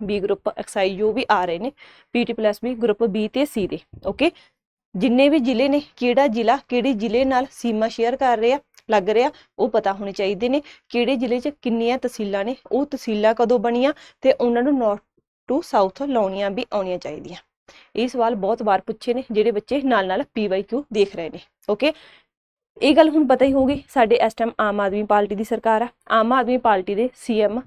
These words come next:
ਭਗਵੰਤ ਮਾਨ ਜੀ ਸਤਾਰਵੇਂ ਨੰਬਰ ਦੇ ਨੇ। ਅਸੀਂ ਕਰਨੇ ਅੱਜ ਸੋਲਾਂ ਸੀ ਐਮ ਯਾਦ। ਪਹਿਲਾਂ ਆਪਾਂ ਕਰਦੇ ਹਾਂ ਪਹਿਲੇ ਅੱਠ ਸੀ ਐਮ ਯਾਦ ਕਰਨ ਦੀ ਕੋਸ਼ਿਸ਼। ਓਕੇ, ਇਹ ਵਾਲਾ ਬਹੁਤ ਵਾਰ ਪੁੱਛਿਆ ਹੋਇਆ, ਗੋਪੀ, ਸਾਡਾ ਪਹਿਲਾ ਸੀ ਐਮ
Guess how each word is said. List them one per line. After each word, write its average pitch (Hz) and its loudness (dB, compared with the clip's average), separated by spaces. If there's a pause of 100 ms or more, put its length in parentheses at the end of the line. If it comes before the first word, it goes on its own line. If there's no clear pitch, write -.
(420)
ਭਗਵੰਤ 233 6
ਮਾਨ 220 0
ਜੀ 262 -2
ਸਤਾਰਵੇਂ 185 0
ਨੰਬਰ 185 -6
ਦੇ - -10
ਨੇ। 175 -16 (540)
ਅਸੀਂ 285 -2
ਕਰਨੇ 226 2
ਅੱਜ 214 -2
ਸੋਲਾਂ 226 0
ਸੀ 185 -6
ਐਮ 175 -6
ਯਾਦ। 175 0 (440)
ਪਹਿਲਾਂ 240 4
ਆਪਾਂ 247 -4
ਕਰਦੇ 190 -4
ਹਾਂ 269 -2
ਪਹਿਲੇ 202 2 (120)
ਅੱਠ 226 -2
ਸੀ 240 -4
ਐਮ 185 -2 (320)
ਯਾਦ 185 4
ਕਰਨ 180 -6
ਦੀ 247 -4
ਕੋਸ਼ਿਸ਼। 240 -2 (920)
ਓਕੇ, 254 0 (1300)
ਇਹ 311 8
ਵਾਲਾ 320 10
ਬਹੁਤ 262 4
ਵਾਰ 233 4
ਪੁੱਛਿਆ 269 -6
ਹੋਇਆ, 277 -2 (500)
ਗੋਪੀ, 247 0 (800)
ਸਾਡਾ 240 2
ਪਹਿਲਾ 285 4
ਸੀ 254 0
ਐਮ 240 4